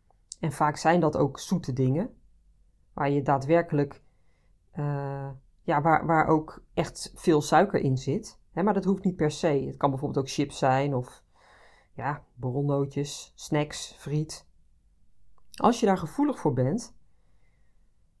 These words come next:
dan is die dopamine shot die je daarvan krijgt echt verslavend. En vaak is dat dus bij dat soort voedsel.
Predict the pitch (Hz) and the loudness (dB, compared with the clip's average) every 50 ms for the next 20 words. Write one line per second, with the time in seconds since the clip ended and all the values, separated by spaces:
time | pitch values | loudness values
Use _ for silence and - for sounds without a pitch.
0 | _ _ - 190 185 - - 190 - - - 196 185 185 185 - - _ _ _ | _ _ -2 0 0 0 0 -2 -2 0 0 0 0 0 -4 -8 -16 _ _ _
1 | _ _ - 147 135 185 185 185 180 151 160 175 233 285 302 233 - - - - | _ _ -8 0 4 4 4 4 4 2 2 4 2 2 2 0 -4 -4 -2 0
2 | 143 147 151 - - - _ _ - - 147 151 143 147 139 139 - 139 131 - | 0 0 0 -6 -12 -18 _ _ -8 -4 -2 0 2 0 0 0 -2 -6 -6 -4
3 | 131 120 117 135 - - - - _ _ _ _ _ _ - 214 214 214 - - | -6 -6 -6 -6 -8 -12 -20 -20 _ _ _ _ _ _ -2 -2 -2 -2 -4 -8
4 | 147 - - - 175 196 196 180 185 135 120 123 - - _ _ _ _ _ _ | -8 -6 0 0 2 2 2 0 -2 -4 -6 -6 -8 -14 _ _ _ _ _ _
5 | _ _ _ _ _ _ _ _ _ _ _ _ _ _ _ _ _ _ - - | _ _ _ _ _ _ _ _ _ _ _ _ _ _ _ _ _ _ -20 -20
6 | - - - - - - 226 226 262 254 - - - - 151 123 - 131 139 135 | -16 -10 -8 -6 0 2 4 4 4 2 -2 -6 -4 -4 -6 -4 -4 -4 -4 -4
7 | - 151 143 127 185 196 196 - - 123 - - - 196 196 - - 127 123 127 | -2 -2 0 0 0 0 0 -4 -6 -6 -6 -6 -8 -8 -6 -2 -2 -2 -2 -2
8 | - | -8